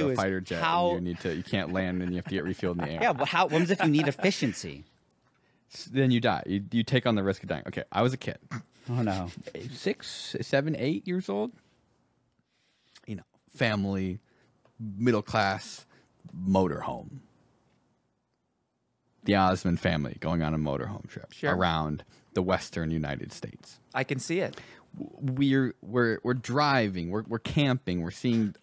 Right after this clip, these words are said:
Speaker 2: bison, we're whatever the hell you do. Um, we're in Idaho.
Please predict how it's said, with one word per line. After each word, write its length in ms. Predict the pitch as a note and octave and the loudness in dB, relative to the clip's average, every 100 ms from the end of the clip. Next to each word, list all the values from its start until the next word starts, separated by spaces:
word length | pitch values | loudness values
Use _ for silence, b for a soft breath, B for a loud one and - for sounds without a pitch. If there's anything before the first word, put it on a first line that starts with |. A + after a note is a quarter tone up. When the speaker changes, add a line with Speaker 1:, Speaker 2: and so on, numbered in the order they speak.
| G2 A#2+ | -6 0
Speaker 2:
bison, 580 | C3+ C3 - G2 D#2 | 2 2 0 -4 -2
we're 280 | E2+ F#2 F#2 F#2 - | -2 0 -2 -4 -6
whatever 300 | G#2 B2+ C#3 | 0 2 4
the 100 | B2+ | 2
hell 180 | A2 G#2+ | 2 2
you 140 | G2 | 2
do. 460 | F#2 F#2+ F2+ E2 D#2+ - _ B B B B B | 0 0 0 -2 -6 -12 _ B B B B B
Um, 560 | - G2+ F#2 F2+ F#2 E2+ - - | 0 4 4 2 0 -2 -4 -2
we're 220 | F3 F#3+ | 2 4
in 60 | |
Idaho. 760 | F3 F3+ F3 D3 C#3 A2+ G2 | 4 4 4 4 4 4 2